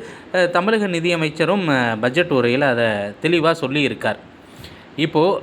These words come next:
அஹ், தாம்பரத்துல இருந்து வேளச்சேரி வழியாக சுத்தி அங்க இருந்து, அஹ், கிண்டிக்கு ஒரு ரயில் பாதை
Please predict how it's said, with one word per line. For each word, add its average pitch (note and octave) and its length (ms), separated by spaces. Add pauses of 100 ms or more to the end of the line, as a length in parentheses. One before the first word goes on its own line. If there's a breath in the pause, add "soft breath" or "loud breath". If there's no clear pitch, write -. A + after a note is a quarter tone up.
அஹ், D3+ 180
தாம்பரத்துல A#3 560
இருந்து D3 360
வேளச்சேரி E3 500
வழியாக B2 420
சுத்தி C#3 460 (340 loud breath)
அங்க A3 380
இருந்து, C3 520 (920 loud breath)
அஹ், B2+ 180
கிண்டிக்கு G3 540
ஒரு C3+ 240
ரயில் B2 280
பாதை A2+ 320